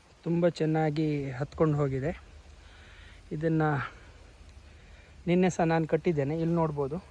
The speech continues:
ಇದನ್ನು ನಾನು ನಿನ್ನೆ ಗ್ರಾಫ್ಟ್ ಮಾಡಿದ್ದು, ಆ, ಬ್ಲ್ಯಾಕ್ ಪೆಪ್ಪರ್. ಪೊಣಿಯೂರು ಒಂದು ವೆರೈಟಿ ತಂದು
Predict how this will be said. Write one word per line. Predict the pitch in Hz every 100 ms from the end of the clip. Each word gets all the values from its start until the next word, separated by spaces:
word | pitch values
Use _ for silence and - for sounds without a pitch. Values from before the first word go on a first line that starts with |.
| - -
ಇದನ್ನು | 165 170
ನಾನು | 160 165
ನಿನ್ನೆ | 165 165 170 143
ಗ್ರಾಫ್ಟ್ | 131 147 165 - 160
ಮಾಡಿದ್ದು, | 139 127 123 196 - - - - - - - - - - - - -
ಆ, |
ಬ್ಲ್ಯಾಕ್ | 127 143 151 -
ಪೆಪ್ಪರ್. | 143 - 175 - - - - -
ಪೊಣಿಯೂರು | 160 165 160
ಒಂದು | 156 151
ವೆರೈಟಿ | 139 147 147 156 -
ತಂದು | 151 160